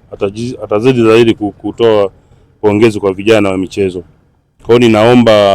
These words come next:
wanamichezo nchi nzima tujitahidi, tunaenda kwenye uchaguzi, tujitahidi kumpa kura za ndio mama za bila kupingwa, apite vita bila kupingwa.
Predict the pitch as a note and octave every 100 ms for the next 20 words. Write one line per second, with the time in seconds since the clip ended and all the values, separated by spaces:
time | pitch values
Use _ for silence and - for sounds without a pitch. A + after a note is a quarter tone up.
0 | F#2+ F2+ F#2 F#2 F2 B2 A#2 C3 B2 G2
1 | G#2 D3 D#3 _ _ _ _ _ - A2+
2 | B2 C#3 D3 A#2+ A#2+ B2 G2+ F#2+ F#2 F#2+
3 | F#2+ G#2 F2+ G2 F#2+ G#2+ A#2 A2+ G#2 G#2
4 | G2 - G#2+ F#2 F2+ F2 G#2 F#2+ F#2+ F#2
5 | F#2 - _ _ _ _ _ G2 G2 G#2
6 | F#2+ F#2+ - G#2 G2 F2+ G#2+ G2+ F2+ F2+
7 | F#2+ F#2 E2 F2 F2+ F2 E2+